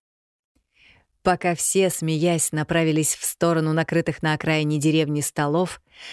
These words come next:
мы с Финистом оставались на месте, улыбаясь выкрикивающим нам поздравления людям. Мы еще вчера обсудили, что к Святогору поедем верхом. Так будет быстрее.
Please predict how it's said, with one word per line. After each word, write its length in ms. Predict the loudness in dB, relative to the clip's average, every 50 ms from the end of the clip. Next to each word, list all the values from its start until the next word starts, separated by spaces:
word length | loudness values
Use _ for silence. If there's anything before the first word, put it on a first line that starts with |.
| -18 -20 -6 _
мы 180 | 0 2 2 2
с 100 | 0 -2
Финистом 640 | -2 0 0 0 0 0 -2 -4 -4 -6 -6 -6 -6 _
оставались 540 | -6 -2 0 0 2 2 2 2 0 0 -2
на 120 | -2 -2 0
месте, 460 | 0 0 0 0 -2 -2 -4 -4 -2
улыбаясь 640 | 0 0 0 0 0 0 0 0 2 0 0 -2 0
выкрикивающим 880 | -2 -2 0 0 0 -2 0 0 0 0 0 2 2 0 0 0 0 0
нам 200 | 0 0 0 0
поздравления 720 | 0 -2 0 0 0 0 0 0 0 2 2 2 2 2
людям. 440 | 2 2 2 0 0 -2 -4 -6 -8 -12 _ _ _ _ _ _ _ _ _ -20 -20 -20 _ _ 0
Мы 180 | 0 2 2
еще 240 | 2 2 2 2 0
вчера 400 | 0 0 0 0 0 0 0 0
обсудили, 500 | -2 -2 -2 -4 -2 0 2 2 2 2
что 220 | 0 -2 -2 -4 -4
к 80 | -2
Святогору 600 | -2 -2 -2 0 0 0 0 0 0 0 0 0 0
поедем 440 | 0 0 0 0 0 0 0 0
верхом. 520 | 0 -2 -4 -4 -4 -2 -2 -2 -2 -4 -8 _ _ _ _ _ _ _ _ _
Так 240 | -2 -2 -2 -2 -2
будет 300 | 0 0 0 2 0 0
быстрее. 600 | 0 0 -2 -2 -2 -2 -2 -2 -2 -4 -6 -8